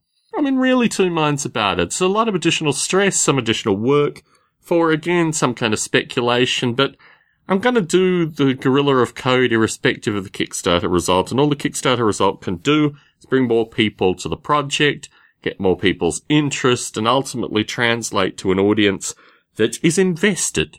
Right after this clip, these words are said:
in some way in this twenty-year celebration. I'm interested to hear from listeners in terms of what they think associated with this,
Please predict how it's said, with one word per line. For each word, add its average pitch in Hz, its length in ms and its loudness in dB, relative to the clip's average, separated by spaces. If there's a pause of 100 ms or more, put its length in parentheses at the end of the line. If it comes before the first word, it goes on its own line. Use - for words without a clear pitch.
(160)
in 98 160 -4
some 92 320 -2
way 80 420 -2
in 87 140 -4
this 80 160 -2
twenty-year 78 520 -2
celebration. 78 840 -6 (480)
I'm 165 120 -2
interested 214 400 -2
to 175 80 0
hear 175 180 0
from 156 160 -2
listeners 175 400 0
in 139 80 0
terms 117 240 0
of 117 60 -4
what 120 100 0
they 107 100 0
think 151 360 -2
associated 131 720 0
with 127 180 -2
this, 131 320 0